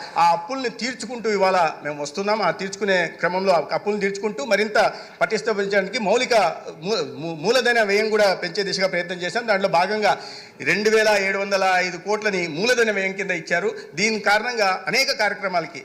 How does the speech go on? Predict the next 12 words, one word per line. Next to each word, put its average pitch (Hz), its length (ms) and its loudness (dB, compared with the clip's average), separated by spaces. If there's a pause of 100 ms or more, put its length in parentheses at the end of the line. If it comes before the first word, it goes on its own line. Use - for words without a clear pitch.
(120)
special 196 300 0
assistance 202 420 -2
for, 196 200 2
uh, 180 80 -6
st-, 175 340 2
uh, 151 180 -2
states 202 380 0 (160)
for, 180 120 2
uh, 165 340 2
capital 190 300 -2
investment 190 400 -4
కింద 180 200 -4